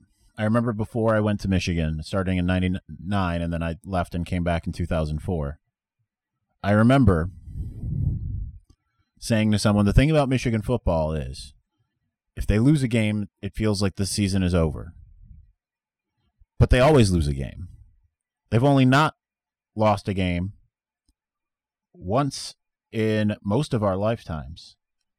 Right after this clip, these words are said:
And I'll include ties, you know, like, I mean, I'm not including ties, rather, 'cause, you know, you had, like, the Gary Moeller nine oh and three. You had a, a couple of years there where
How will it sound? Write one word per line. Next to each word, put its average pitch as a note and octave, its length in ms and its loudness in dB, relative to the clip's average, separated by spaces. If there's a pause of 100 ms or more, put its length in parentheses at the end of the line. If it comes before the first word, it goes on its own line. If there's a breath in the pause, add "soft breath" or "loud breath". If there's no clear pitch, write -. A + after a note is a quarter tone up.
And B2+ 240 0
I'll B2 200 2
include A#2+ 320 0
ties, D#2+ 680 -10
you F2+ 160 -2
know, E2 160 -4
like, E2 160 -8 (420)
I G2+ 60 -4
mean, G2 140 -2
I'm G2 100 -2
not G2 160 -2
including D#2+ 340 -4
ties, D2 320 -8
rather, D2 360 -8 (360)
'cause, F2+ 320 -8
you G#2+ 140 -4
know, F2+ 120 -2
you G2 160 -4
had, F2+ 240 -4
like, F2+ 160 -6
the F#2+ 100 -8
Gary F#2 220 -4
Moeller F#2 300 -2
nine F2+ 220 -4
oh F#2 120 -4
and F#2+ 120 -4
three. E2+ 420 -10 (540)
You D#2+ 120 -10
had F#2+ 260 -4
a, F2 180 -6
a G2 100 -12
couple G2 260 -10
of F#2+ 60 -6
years F2+ 440 -8
there F#2 280 -4
where F2 320 -6